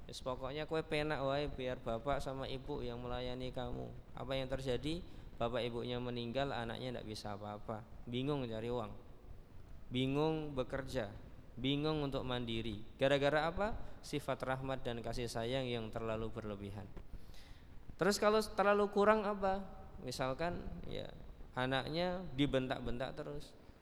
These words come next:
anaknya dimarahi terus, anaknya ndak pernah dianggap, anaknya dibuat susah terus. Apa yang terjadi?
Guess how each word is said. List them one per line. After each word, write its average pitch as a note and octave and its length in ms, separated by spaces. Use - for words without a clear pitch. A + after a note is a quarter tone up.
anaknya D3 480
dimarahi C3 640
terus, D#3 480
anaknya D3+ 400
ndak C3 180
pernah D3+ 380
dianggap, D3 640
anaknya C#3+ 320
dibuat C3+ 640
susah D3+ 320
terus. D3+ 420
Apa B2+ 200
yang C3+ 120
terjadi? C3+ 600